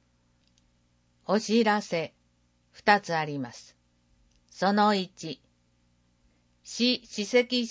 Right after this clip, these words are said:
定記念公園、楽しく城吉田城。吉田城市の魅力を紹介します。城初心者でも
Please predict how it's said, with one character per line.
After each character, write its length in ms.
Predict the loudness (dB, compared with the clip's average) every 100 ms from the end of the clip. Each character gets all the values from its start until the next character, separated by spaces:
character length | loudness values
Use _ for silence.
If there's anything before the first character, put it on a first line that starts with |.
| -2
定 280 | 2 4 2
記 160 | 0 0
念 300 | 2 0 -2
公 360 | 0 2 2
園、 320 | 0 -4 -8 -16 _ _ -2
楽 300 | 2 4 4
し 160 | 0
く 200 | -10 -8
城 580 | -8 -4 0 2 2 0 -4
吉 320 | -6 -4 -2
田 220 | 0 0
城。 360 | -4 -8 -10 -18 _ _ _ _ _ _ _ _ -2
吉 300 | 0 0 4
田 160 | 4
城 220 | 4 2
市 160 | 2 -2
の 160 | -2 -2
魅 120 | 0
力 340 | 0 0 0
を 80 | 0
紹 320 | 0 -2 -4
介 240 | -4 -6 -6
し 160 | -10
ま 140 | -12 -14
す。 200 | -18 _ _ _ _ _ _
城 280 | -2 4 4
初 220 | 4 2
心 280 | 2 2 4
者 180 | 2 2
で 120 | 2
も 260 | 0 -4